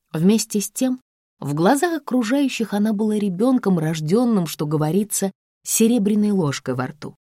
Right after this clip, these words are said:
Ведь у нее было все, поистине сказочное детство. Красивый дом в Париже, отменное происхождение, и отец и мать были из родовитых дворянских семей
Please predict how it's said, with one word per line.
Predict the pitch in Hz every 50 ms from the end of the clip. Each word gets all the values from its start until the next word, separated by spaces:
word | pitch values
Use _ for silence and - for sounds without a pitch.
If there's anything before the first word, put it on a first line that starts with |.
| _ _ _
Ведь | - 185 196 190 - -
у |
нее | 151 156 151 147 135 143 135
было | 135 143 139 135 131
все, | - - - 196 190 190 - _ _ _ _ _ _ _ _ _ _
поистине | - 175 220 254 233 - - 202 196 202 196
сказочное | 196 - - - 220 247 214 226 226 220 - - 202 202 202 196
детство. | 190 - - 139 135 135 - - - - - - - _ _ _ _ _ _ _ _
Красивый | - 156 151 143 143 - 143 135 139
дом | 135 135 139 135 127
в | 131 -
Париже, | - 127 131 135 151 208 226 202 196 190 - _ _ _ _ _ _
отменное | - 180 - - 170 170 170 160 160 151 147 143 135
происхождение, | 131 139 139 139 131 - - 127 135 131 127 131 143 160 190 202 202 196 202 202 - _ _ _ _ _ _
и | 190
отец | 190 202 208 202 - 285 302 294 - -
и | 226
мать | 214 190 175 185 208 202 175 160
были | 147 156 180 202 190 180
из | 185 165 151
родовитых | 156 151 147 143 143 143 139 147 208 202 - 202 185
дворянских | 151 143 147 147 143 143 135 135 - - 131 135 -
семей | - 127 127 127 139 170 196